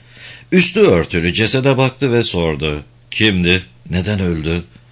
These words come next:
"Malları yoksullara dağıtılan kulaklardan, kampta kaldığı için öldü. Bir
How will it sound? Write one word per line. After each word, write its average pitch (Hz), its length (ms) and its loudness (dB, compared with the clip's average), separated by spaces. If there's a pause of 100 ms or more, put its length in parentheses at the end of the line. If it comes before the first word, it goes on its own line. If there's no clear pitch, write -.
(460)
"Malları 143 540 4
yoksullara 117 680 2
dağıtılan 104 560 2
kulaklardan, 87 880 0
kampta 127 520 0
kaldığı 107 360 2
için 92 300 2
öldü. 87 480 0 (320)
Bir 175 200 6